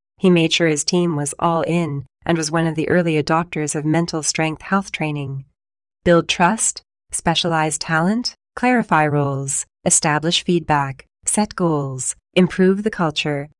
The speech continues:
foster innovation. Three. What is the mission and vision of the organization? What ground rules can we adopt to ensure we are a high-performing team? Four. One of Do's biggest regrets was not journaling about the journey.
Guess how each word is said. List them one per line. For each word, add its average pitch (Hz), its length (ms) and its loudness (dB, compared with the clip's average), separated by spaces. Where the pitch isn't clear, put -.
foster 185 380 -2
innovation. 156 800 -2
Three. 147 500 0
What 165 160 4
is 151 160 0
the 156 80 4
mission 156 380 4
and 196 200 2
vision 156 300 0
of 147 140 -6
the 180 100 2
organization? 175 960 0
What 277 200 2
ground 294 300 2
rules 147 260 2
can 190 160 2
we 185 140 4
adopt 185 360 0
to 185 120 0
ensure 156 480 0
we 196 260 4
are 156 180 0
a 151 40 0
high-performing 156 680 -2
team? 147 560 0
Four. 156 500 0
One 170 200 2
of 165 120 0
Do's 165 280 2
biggest 175 360 0
regrets 180 500 0
was 165 120 2
not 170 280 2
journaling 180 400 2
about 160 260 0
the 180 80 -4
journey. 151 540 -2